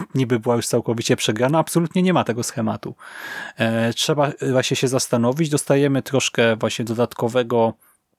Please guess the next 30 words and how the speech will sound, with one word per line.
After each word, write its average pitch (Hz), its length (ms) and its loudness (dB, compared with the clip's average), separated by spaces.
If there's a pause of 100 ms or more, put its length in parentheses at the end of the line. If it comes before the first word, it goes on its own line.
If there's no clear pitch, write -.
(320)
też - 160 0
materiału 127 560 2
audiowizualnego. 120 1200 2 (680)
Em, 131 1300 0
i 135 180 0
sobie 135 280 0
to 139 100 0
wszystko 143 320 -2
układamy 123 560 0
w 107 40 -6
głowie. 120 300 0
Mamy 135 300 2
na 120 120 2
to - 160 -6
czas, 117 520 0
nie 123 100 0
trzeba 113 300 0
siedzieć 107 320 -4
dziesięć 110 360 -4
godzin 110 280 2
po 120 140 2
filmie, 107 380 0
tylko 107 320 -6
właśnie 113 300 -2
ten 113 140 0
finał 123 300 2
też 120 180 0
jest 117 120 -2
odpowiednio 117 400 0
rozciągnięty. 113 680 0